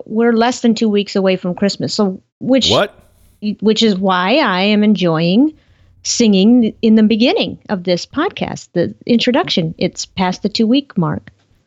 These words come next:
Speaker 2: I guess I really am a Grinch then with this holiday stuff, 'cause I, I like Christmas. I don't like how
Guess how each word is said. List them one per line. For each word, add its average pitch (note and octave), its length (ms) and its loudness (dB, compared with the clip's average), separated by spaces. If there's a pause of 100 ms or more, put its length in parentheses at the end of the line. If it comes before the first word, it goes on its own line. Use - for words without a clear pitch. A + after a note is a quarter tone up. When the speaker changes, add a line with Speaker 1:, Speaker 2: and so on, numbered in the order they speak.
Speaker 2:
I C3+ 60 -16
guess - 180 -10
I D#3 60 -2
really B2 260 -2
am G#2+ 80 -4
a C#2+ 60 -6
Grinch C2 360 -12
then A1+ 360 -12 (140)
with C#2+ 140 -14
this - 140 -12
holiday G#1 320 -10
stuff, - 400 -16 (120)
'cause D#2+ 140 -10
I, - 220 -2 (1000)
I E3+ 120 0
like E3+ 260 0
Christmas. - 560 -4
I C#3 60 0
don't D#3 180 -4
like B2 240 0
how G2+ 560 -2